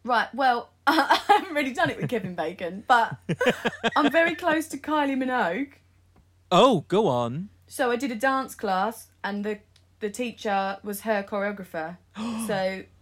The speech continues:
Speaker 1: that means I come, and was that one degree away from Kylie Minogue?
Speaker 2: That, I think two. One would be if you were
Speaker 1: I was a
Speaker 2: being taught
Speaker 1: choreographer.
Speaker 2: dance by Kylie.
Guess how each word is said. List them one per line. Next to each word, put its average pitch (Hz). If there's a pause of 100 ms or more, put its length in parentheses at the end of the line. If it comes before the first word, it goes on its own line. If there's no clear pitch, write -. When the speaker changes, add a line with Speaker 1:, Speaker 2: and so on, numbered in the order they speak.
(200)
Speaker 1:
that 202
means 202
I 214
come, 202 (720)
and 208
was 196
that 220
one 214
degree 247
away 254
from 254
Kylie 262
Minogue? 254 (540)
Speaker 2:
That, 147 (140)
I 147
think 175
two. 113 (220)
One 175
would 156
be 143
if 123
you 131
were 127
Speaker 1:
I 226
was -
a -
Speaker 2:
being 269
taught 240
Speaker 1:
choreographer. 247
Speaker 2:
dance 208
by 139
Kylie. 135